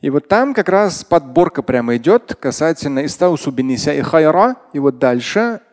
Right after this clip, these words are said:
и, э, в том числе риваят, который мы с вами процитировали, два из Аль-Бухари, в том числе у Муслима есть такой риваят. И, э, здесь как раз говорится, что «хуликна мин дил'a ва захиру анна фил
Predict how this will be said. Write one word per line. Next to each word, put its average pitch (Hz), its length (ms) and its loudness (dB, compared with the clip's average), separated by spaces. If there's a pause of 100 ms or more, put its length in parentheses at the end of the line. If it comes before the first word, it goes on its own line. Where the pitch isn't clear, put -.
(140)
и, 180 340 -2
э, 151 280 -2
в - 80 -10
том 165 160 -6
числе 135 260 -4
риваят, 135 400 0
который 131 260 -6
мы 123 120 -6
с - 80 -12
вами 120 240 -6
процитировали, 127 760 -6
два 185 280 -2
из 165 400 -8
Аль-Бухари, 165 580 -2
в - 80 -10
том 143 180 -6
числе - 200 -6
у 117 60 -4
Муслима 120 420 -8
есть 175 160 -8
такой 175 240 -6
риваят. 175 380 -2 (960)
И, 226 360 0
э, 196 460 -6
здесь 196 300 -2
как 156 160 -4
раз 180 280 0
говорится, 151 560 0
что - 480 0 (760)
«хуликна 233 960 2
мин 170 280 -4
дил'a 220 540 4 (680)
ва 156 200 4
захиру 202 720 2
анна 208 440 -2
фил 185 340 -6